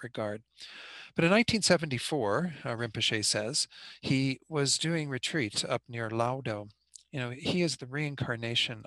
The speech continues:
of the Laudo Lama. There is a whole book on that, on the Laudo Lama. Um, but essentially, uh, Rinpoche was, uh, in this cave, um, a-, and he was, he mostly found Nyingma texts.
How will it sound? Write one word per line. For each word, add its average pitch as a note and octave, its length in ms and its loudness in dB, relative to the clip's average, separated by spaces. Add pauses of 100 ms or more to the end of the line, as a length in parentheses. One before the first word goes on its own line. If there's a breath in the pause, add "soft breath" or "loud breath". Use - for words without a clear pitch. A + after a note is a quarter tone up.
of G#2+ 140 -10
the G#2+ 80 0
Laudo G#2+ 580 -2
Lama. G#2 600 -4
There A2+ 100 -6
is A2 140 -6
a A2 40 -10
whole A2+ 220 -10
book G#2+ 300 -10
on A2 200 -2
that, A2 220 -2 (460 loud breath)
on A2 140 0
the G#2+ 60 -6
Laudo G#2+ 420 0
Lama. A2 360 -2 (340 loud breath)
Um, A2 320 -4
but A2 140 -2
essentially, A2+ 680 2 (320 loud breath)
uh, A2+ 140 -4
Rinpoche A2+ 600 0
was, A2 360 0
uh, A#2+ 80 -4
in C3+ 240 -6
this A2+ 220 2
cave, D#3 560 2 (360 loud breath)
um, G#2+ 600 -6 (300 loud breath)
a-, - 160 -6
and D3 120 0
he A#2+ 100 2
was, C#3 220 -4
he D#3+ 80 -2
mostly G#3 320 2
found C3+ 340 -2
Nyingma A#2 600 -2
texts. - 500 0